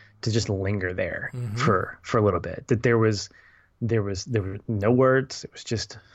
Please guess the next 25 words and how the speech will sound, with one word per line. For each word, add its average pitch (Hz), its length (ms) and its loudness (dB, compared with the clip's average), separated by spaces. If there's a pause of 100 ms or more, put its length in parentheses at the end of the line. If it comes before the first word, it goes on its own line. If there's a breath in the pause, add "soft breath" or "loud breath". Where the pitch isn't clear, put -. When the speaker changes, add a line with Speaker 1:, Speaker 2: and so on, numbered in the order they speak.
(360 soft breath)
Speaker 1:
you 120 120 -4
know, 92 80 -6
it - 80 -10
was - 140 -10
just 113 240 2
Newman's 127 420 8
score 120 560 4 (580 loud breath)
doing 113 280 4
its 110 140 -6
own 123 180 4
thing, 123 440 2 (520 loud breath)
and 101 380 -2
that 95 160 0
vastness 101 580 -2
of 104 60 -12
space, - 680 -6 (120)
and, 95 340 -4
uh, 90 260 -4 (360 loud breath)
it 104 60 2
just 107 180 2
communicated 113 480 6
a 95 80 4
lot 92 180 2
of 92 80 -4
emotion. 92 640 -4